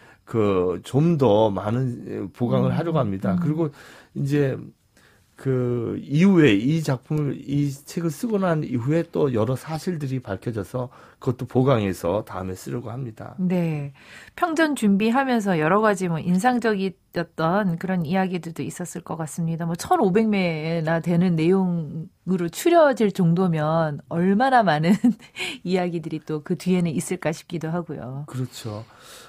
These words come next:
Speaker 1: 어, 평전을 쓰기 전에 제가 천구백팔십팔 년에, 천구백팔십칠 년에 그 신동엽 선생님의, 어, 신연승옹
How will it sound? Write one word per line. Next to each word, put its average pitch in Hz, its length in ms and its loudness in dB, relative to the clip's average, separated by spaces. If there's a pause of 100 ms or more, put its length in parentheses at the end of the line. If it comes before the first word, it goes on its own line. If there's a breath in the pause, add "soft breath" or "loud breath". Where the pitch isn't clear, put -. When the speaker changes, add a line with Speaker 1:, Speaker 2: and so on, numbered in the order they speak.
(120)
Speaker 1:
어, 98 280 -6
평전을 180 360 -4
쓰기 226 320 -4
전에 107 340 -2
제가 87 320 -6
천구백팔십팔 160 1080 -10
년에, 98 360 -8 (400 soft breath)
천구백팔십칠 147 920 -8
년에 120 480 -2 (540 soft breath)
그 87 580 -6
신동엽 160 560 -6 (140)
선생님의, 131 520 -6 (600)
어, 87 380 -6
신연승옹 123 1160 -2